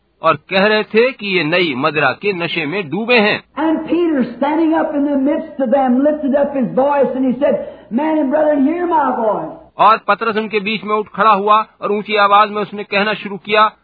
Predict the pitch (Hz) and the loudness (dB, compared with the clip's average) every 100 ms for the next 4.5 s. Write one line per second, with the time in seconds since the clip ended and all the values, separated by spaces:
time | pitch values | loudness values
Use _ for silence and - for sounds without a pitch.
0 | _ - 151 196 214 214 220 - 107 170 | _ 0 2 2 2 0 -2 -8 -4 -2
1 | 214 214 214 - 208 220 220 _ 294 392 | 0 2 0 0 -2 -2 -4 _ -8 -4
2 | 359 311 277 269 269 247 190 220 320 330 | -2 0 0 0 0 0 -2 0 0 0
3 | 320 311 233 233 233 170 - - - 135 | -2 0 2 2 2 0 -4 -10 -16 -2
4 | 214 254 247 233 226 | 0 0 2 2 2